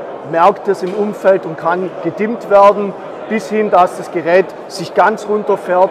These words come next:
in der Nacht zum Beispiel. Und damit reduzieren wir natürlich auch den Stromverbrauch und sparen das Display, was natürlich sich auf die Lebensdauer des gesamten Gerätes nachher auswirkt und auch ein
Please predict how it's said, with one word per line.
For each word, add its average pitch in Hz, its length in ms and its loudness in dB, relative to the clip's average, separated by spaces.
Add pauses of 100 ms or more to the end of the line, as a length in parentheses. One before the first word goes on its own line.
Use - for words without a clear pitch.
(140)
in 180 100 -6
der 175 100 -2
Nacht 170 320 0
zum 180 160 -6
Beispiel. 180 480 2 (300)
Und 196 160 0
damit 190 320 2
reduzieren 185 460 0
wir 185 80 4
natürlich 180 480 -2
auch 165 160 -2
den 165 180 -8
Stromverbrauch 185 800 2 (380)
und 190 160 -2
sparen 175 480 0
das 180 180 -6
Display, 208 560 0 (300)
was 170 180 0
natürlich 185 280 -4
sich - 200 -4
auf 170 220 0
die 180 100 -8
Lebensdauer 170 800 0 (200)
des 180 140 -8
gesamten 165 420 -4
Gerätes 165 480 -6
nachher 165 400 -2
auswirkt 196 580 0 (280)
und 165 140 0
auch 175 160 2
ein 180 100 -6